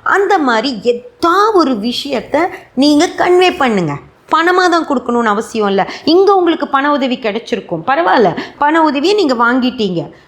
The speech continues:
ஆனா அவங்க போயிருப்பாங்க. இப்போ நீங்க வந்து ஒரு, ஒரு ஊருக்கு போறீங்க, போயிருக்கீங்க. நாங்க, எங்களுக்கு ஒரு ந-, அது நடந்தது ஃப்ரெண்ட்ஸ். கண்டிப்பா இதை உங்களுக்கு நான் சொல்லணும். நாங்க குடும்பத்தோட Black Thunder போயிருந்தோம்.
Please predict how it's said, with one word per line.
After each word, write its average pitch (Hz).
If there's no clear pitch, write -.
ஆனா 269
அவங்க 339
போயிருப்பாங்க. 240
இப்போ 277
நீங்க 262
வந்து 240
ஒரு, 220
ஒரு 240
ஊருக்கு 262
போறீங்க, 202
போயிருக்கீங்க. 240
நாங்க, 269
எங்களுக்கு 277
ஒரு 214
ந-, 208
அது 208
நடந்தது 240
ஃப்ரெண்ட்ஸ். 175
கண்டிப்பா 226
இதை 220
உங்களுக்கு 190
நான் 175
சொல்லணும். 202
நாங்க 226
குடும்பத்தோட 294
Black 208
Thunder 175
போயிருந்தோம். 143